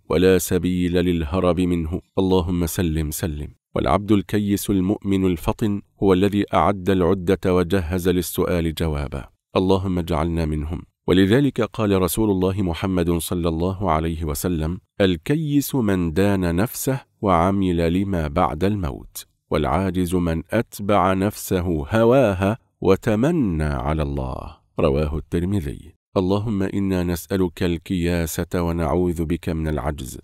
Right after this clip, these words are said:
والله تعالى يعطي أهل القبور حياة يدركون بها أثر النعيم والعذاب، حتى لو تفتتت أجسادهم أو غرقت أو احترقت أو أكلتها الحيوانات الضارية، فالله تعالى على كل شيء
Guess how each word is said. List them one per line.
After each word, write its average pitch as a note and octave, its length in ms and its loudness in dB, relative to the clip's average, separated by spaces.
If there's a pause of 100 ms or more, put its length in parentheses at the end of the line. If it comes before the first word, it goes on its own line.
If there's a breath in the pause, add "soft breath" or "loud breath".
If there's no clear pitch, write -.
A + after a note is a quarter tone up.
(140)
والله G2+ 360 0
تعالى F#2 520 0
يعطي F#2 400 0
أهل F2 220 -2
القبور F2 580 0
حياة E2+ 420 -2 (100)
يدركون F#2+ 880 0
بها G2+ 480 -2
أثر G2 280 -2
النعيم E2+ 580 0
والعذاب، D2 460 -4 (280)
حتى - 460 -2
لو G#2+ 160 4
تفتتت - 800 -4
أجسادهم G2 920 0
أو F2 180 2
غرقت G2 540 0
أو F2+ 140 0
احترقت - 800 -2 (180)
أو G2 180 4
أكلتها G#2+ 540 -2
الحيوانات F#2 760 0
الضارية، D3 720 2
فالله F2+ 440 0
تعالى E2+ 460 0
على D#2+ 520 -2
كل C#3+ 340 2
شيء E2+ 460 -4